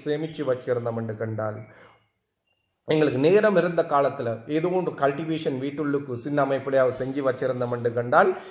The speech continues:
இந்த பிரச்சனையான காலத்துல என்ன செஞ்சிருக்கலாம் என்று கண்டா, அழகாக முகம் கொடுத்திருக்கலாம். So, அவர் சொல்ற மெசேஜ் என்னன்னு கண்டா, மனிதர்கள் என்ன செய்யணும் என்றால், இந்த எறும்புகள் மாதிரி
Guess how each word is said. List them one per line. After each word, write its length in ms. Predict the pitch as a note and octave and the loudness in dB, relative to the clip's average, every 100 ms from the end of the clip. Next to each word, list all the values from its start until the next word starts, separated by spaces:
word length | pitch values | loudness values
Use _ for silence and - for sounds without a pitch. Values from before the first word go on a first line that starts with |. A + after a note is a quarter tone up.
| - | -6
இந்த 140 | E3 | 2
பிரச்சனையான 600 | D#3+ D#3+ D#3+ G#3+ G#3+ F#3+ F3+ | 4 4 0 0 4 4 2
காலத்துல 380 | - D3 C#3+ C3 | 2 2 2 -2
என்ன 160 | C3 | -4
செஞ்சிருக்கலாம் 580 | B2+ B2+ B2 A#2+ B2 A#2+ | -8 -4 -6 -2 -2 -2
என்று 160 | B2 A#2+ | -4 -4
கண்டா, 200 | C3 A#2+ | -2 0
அழகாக 440 | A#2+ B2 B2 B2+ | 0 0 -2 -2
முகம் 320 | A2+ A2+ A2+ A2+ | -4 -6 -6 -8
கொடுத்திருக்கலாம். 640 | G#2 - - A2+ A2 A2+ - _ _ _ | -10 -10 -12 -12 -12 -12 -16 _ _ _
So, 180 | D#3+ A#2+ | -2 -2
அவர் 120 | - | -2
சொல்ற 320 | - G4+ - B2+ | -2 -2 0 -4
மெசேஜ் 240 | A#2 C#3+ | -4 -6
என்னன்னு 440 | A#2 A#2 A2+ G#2 | -4 -4 -4 -6
கண்டா, 300 | G#2 F#2+ - - - - - - | -8 -10 -10 -14 -20 -20 -20 2
மனிதர்கள் 460 | E3 G3+ A3+ F#3 | 4 6 6 4
என்ன 220 | C#3 F3+ | 4 0
செய்யணும் 440 | G#3+ E3+ D3+ C#3+ A#2+ | 0 0 0 0 -2
என்றால், 460 | A2 G2+ G#2 - - | -4 -8 -10 -14 -10
இந்த 140 | B2+ | -2
எறும்புகள் 500 | B2+ G3 G#3+ E3+ D#3 | 0 2 2 2 2
மாதிரி 360 | B2+ A2+ G#2+ | 2 -2 -4